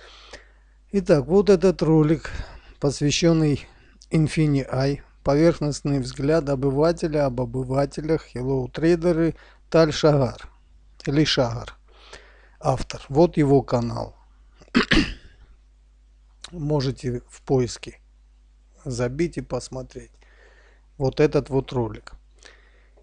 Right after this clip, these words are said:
Итак, о чём здесь говорится? Человек, судя по всему, достойный и умный. Он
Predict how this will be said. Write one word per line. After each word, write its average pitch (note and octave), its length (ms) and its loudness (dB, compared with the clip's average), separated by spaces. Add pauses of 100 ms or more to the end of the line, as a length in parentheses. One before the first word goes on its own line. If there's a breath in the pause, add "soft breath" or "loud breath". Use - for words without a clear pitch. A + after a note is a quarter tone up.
(240)
Итак, E3+ 320 2
о E3+ 100 4
чём G3+ 280 2
здесь E3+ 200 0
говорится? E3 640 4 (360 loud breath)
Человек, G3 640 2 (520 loud breath)
судя E3 320 -2
по D3+ 200 -4
всему, D3 500 -2
достойный E3 720 2
и D3+ 420 -4
умный. B2 480 0
Он C3 400 -4